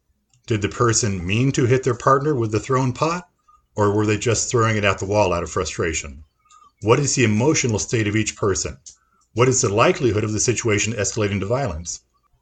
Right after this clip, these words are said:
Will taking action then cause a ripple effect that turns a minor flare-up into a larger issue and eventually leads to violence? Or will not taking action increase the likelihood of future violence?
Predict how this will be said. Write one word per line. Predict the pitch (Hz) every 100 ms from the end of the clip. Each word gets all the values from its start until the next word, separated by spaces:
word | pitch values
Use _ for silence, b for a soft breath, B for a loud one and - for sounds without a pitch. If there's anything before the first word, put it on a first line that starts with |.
| _
Will | 110 101
taking | - 117 - 113
action | 107 123 131 113
then | 113 110
cause | 117 113 104
a |
ripple | 90 110 127
effect | 127 - 151 156
that | 135
turns | - 113 107
a | 92
minor | 90 101 117
flare-up | 117 123 120 131 147
into | 117 107 98
a |
larger | 92 98 117 120
issue | 110 - 147 151 _ _ _ -
and | 95
eventually | 92 117 147 127
leads | 127 139
to | -
violence? | 127 135 160 180 - b b b b _ -
Or | 110
will | 101
not | 98 127 196
taking | - 104 90 90
action | 82 82 95 98
increase | 92 - 120 - -
the |
likelihood | 98 113 113 98 85 87
of | 80
future | 101 92 92
violence? | 82 76 71 -